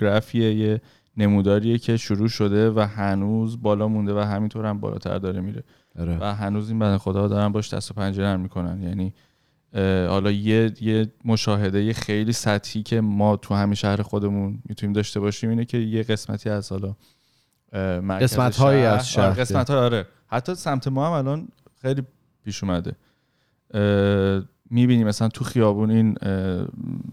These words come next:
Speaker 1: بی خانمان‌ها، حالا به قولی هوملس بهشون می‌گن، بیشتر جمعیتشون جمعیت، اه، بومیه.
Speaker 2: و آخه ببین مشکلم که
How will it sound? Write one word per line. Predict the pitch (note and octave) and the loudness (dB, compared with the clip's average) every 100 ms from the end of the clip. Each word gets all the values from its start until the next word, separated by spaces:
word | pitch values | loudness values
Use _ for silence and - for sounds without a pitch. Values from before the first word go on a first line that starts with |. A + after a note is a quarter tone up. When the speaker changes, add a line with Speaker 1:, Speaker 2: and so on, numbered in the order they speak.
| - | -6
Speaker 1:
بی | G#2+ | -4
خانمان‌ها، | G2+ G2 G2 G2 F#2+ G2 F#2+ | -2 0 0 0 0 0 -2
حالا | F#2+ F#2+ | -2 -4
به | G2 | -4
قولی | F#2+ F#2 G2 G#2+ | -4 -4 -2 -2
هوملس | G#2 F#2+ F#2 F#2 | -2 -4 -4 -6
بهشون | F#2+ F#2 - | -8 -8 -8
می‌گن، | G2+ G#2 G#2 A2+ B2+ - _ _ _ _ | -6 -6 -4 -4 -6 -10 _ _ _ _
بیشتر | A#2 G#2+ - A2+ C3 | -6 -4 0 2 2
جمعیتشون | C3+ A#2+ A2 A2 A#2 - C3+ C#3 B2+ | 2 -2 -2 -6 -8 -10 -4 -2 2
جمعیت، | A2+ G#2 G#2 G#2+ - | 2 2 2 0 0
اه، | A#2+ A#2+ A#2+ A#2+ A#2+ - F#2+ G2 F#2+ A2+ A2+ | 0 2 2 0 -6 -8 -6 -4 -6 -8 2
بومیه. | G#2+ G#2 G2 F2 - _ _ _ - - | 4 6 4 2 -6 _ _ _ -20 -6
Speaker 2:
و | - | 0
آخه | A2 - G3 G3 _ | 0 0 -4 -6 _
ببین | A#2+ F3+ E3+ | -14 -12 -8
مشکلم | D3 - C#3+ E3 | -8 -8 -8 -6
که | D#3 D#3+ | -2 -4